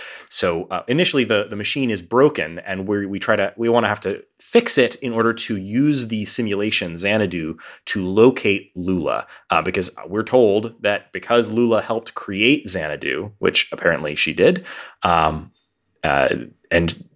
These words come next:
you know, referring back to the, the, um, the tape, by the way, that we heard in, uh, the art exhibition in between Acts one and two, uh, that comes up here too.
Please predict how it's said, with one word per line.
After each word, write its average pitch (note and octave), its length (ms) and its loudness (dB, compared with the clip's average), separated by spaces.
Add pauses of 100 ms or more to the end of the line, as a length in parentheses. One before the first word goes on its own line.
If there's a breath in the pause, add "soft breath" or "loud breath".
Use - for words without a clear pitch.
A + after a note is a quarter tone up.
(260)
you A2 60 -4
know, E2 80 -6
referring A2+ 380 2
back A2+ 180 0
to - 80 -4
the, F2+ 400 -2
the, D#2+ 340 -4
um, D#2 140 -8
the - 80 -12
tape, - 380 0
by F2 120 4
the E2+ 80 -2
way, D#2 220 0
that D#2+ 160 -6
we D#2 340 -6
heard F2 600 4
in, E2 640 -2
uh, D2 240 -2
the D2+ 260 -8
art B2 220 4
exhibition F2 720 -2
in D#2+ 240 -4
between E2 360 -2
Acts C#2+ 280 -6
one D#2 160 0
and D2 120 -8
two, F2 440 2
uh, D2+ 160 -2
that F2+ 200 -2
comes F#2 220 -2
up - 100 -6
here F#2 240 0
too. D#2 440 0